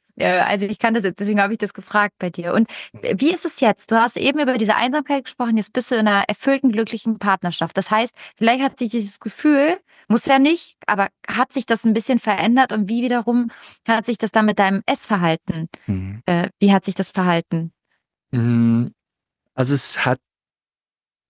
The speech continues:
Speaker 2: das Gefühl an sich hat sich unabhängig von meiner Beziehung verändert, einfach aufgrund der Tatsache, dass ich ja jetzt mit meinem Podcast, mit den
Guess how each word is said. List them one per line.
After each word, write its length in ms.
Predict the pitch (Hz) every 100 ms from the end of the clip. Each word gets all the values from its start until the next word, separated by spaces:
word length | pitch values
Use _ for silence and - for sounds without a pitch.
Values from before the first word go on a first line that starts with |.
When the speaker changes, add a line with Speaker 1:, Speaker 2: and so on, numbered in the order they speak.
| _
Speaker 2:
das 200 | - 123
Gefühl 600 | - 135 - - 156 185
an 220 | 180 135 113
sich 380 | 120 127 - 127
hat 120 | 113
sich 220 | 117 - _ _ _ _ _ _ _ _ _ _ _ _ _ _ _ _ _ _ _ _ _ -
unabhängig 800 | 151 147 123 - 107 107 104 -
von 220 | 110 104
meiner 260 | 98 98
Beziehung 520 | 95 - - 104 98 -
verändert, 640 | - - 107 110 113 -
einfach 380 | 107 98 107 - - _ _
aufgrund 500 | 120 - - 117 117
der 100 | 110
Tatsache, 460 | - 110 - 110 104
dass 180 | 110
ich 120 | - -
ja 80 |
jetzt 180 | 107 -
mit 140 | 120 -
meinem 180 | 113
Podcast, 580 | - 117 - 113 107 -
mit 180 | 117 117
den 260 | 113 107